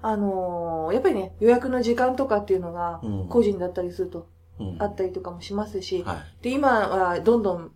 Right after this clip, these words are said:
Speaker 1: 行方不明になっちゃったり、
Speaker 2: うん。
Speaker 1: もう公開してなくなっちゃったりしてるんで、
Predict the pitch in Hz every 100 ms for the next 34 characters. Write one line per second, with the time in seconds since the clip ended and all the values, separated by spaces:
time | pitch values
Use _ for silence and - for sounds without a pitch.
0 | - 196 202 226 220 196 180 185 202 196
1 | 185 196 208 185 - 95 - 214 202 196
2 | 208 202 208 - 240 254 247 220 202 185
3 | 180 175 - 208 202 202 185 202 202 190